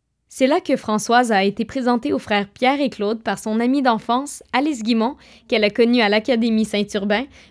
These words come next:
rue Saint-Urbain, près de la rue Milton. Les parents d'Alice habitaient une maison voisine de celle des Gauvreau, terrasse Saint-Denis. Les Sullivan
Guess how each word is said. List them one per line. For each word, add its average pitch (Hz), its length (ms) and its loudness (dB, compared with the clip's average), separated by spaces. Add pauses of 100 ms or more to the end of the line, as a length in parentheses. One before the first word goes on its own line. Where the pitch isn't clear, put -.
rue 240 180 0
Saint-Urbain, 285 720 -2
près 247 160 -2
de 233 60 0
la 214 80 2
rue 220 120 2
Milton. 202 540 -2 (1300)
Les 202 140 -2
parents 220 320 4
d'Alice 247 340 2
habitaient 214 320 2
une 226 100 2
maison 226 280 2
voisine 220 340 2
de 220 100 2
celle 202 220 -2
des 202 100 0
Gauvreau, 196 460 0 (160)
terrasse 208 320 2
Saint-Denis. 190 560 0 (800)
Les 220 160 0
Sullivan 277 520 4